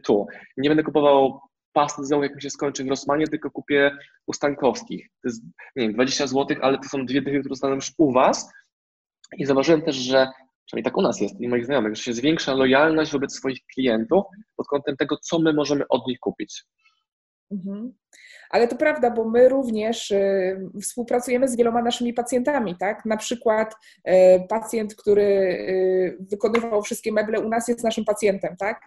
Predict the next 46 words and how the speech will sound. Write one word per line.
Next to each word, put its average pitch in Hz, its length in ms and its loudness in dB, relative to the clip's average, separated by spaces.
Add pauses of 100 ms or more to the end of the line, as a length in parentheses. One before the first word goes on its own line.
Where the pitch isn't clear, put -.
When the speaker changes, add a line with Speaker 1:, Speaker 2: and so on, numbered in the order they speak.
(300)
Speaker 2:
To 220 80 0
my 226 220 2
teraz, 220 500 0
y, 196 400 2
znowu 262 420 0
kupujemy 220 600 -4
na 214 80 -6
przykład 220 200 -8
meble 214 440 0
u 208 40 -6
nie-, 208 160 -4 (160)
znaczy 214 220 -8
nie 226 120 -2
teraz, 226 560 4 (100)
nie 208 180 -6
w - 60 -20
tym, 196 220 -4
w - 40 -20
tym 220 160 -4
momencie, 240 480 -2 (280)
ale 208 200 -2
na 226 100 -4
przykład 233 200 -2
zamówiliśmy 233 520 0
meble 233 420 0
u 247 60 -6
niego, 240 280 2
tak? 208 200 -4
Także, 226 360 -2 (380)
y, 202 440 2 (200)
również 262 380 2
staramy 240 420 0
się, 247 160 0
jeśli 226 440 0
mamy 240 220 0
taką 220 220 -6
możliwość, 208 420 -4
jeśli 220 180 -4
jest 220 160 -2
też 226 120 -6 (120)
taka 214 220 -2
okazja, 214 360 -2
współpracować 302 600 -2
ze 208 60 0
swoimi 175 400 -6
klientami. 175 420 -8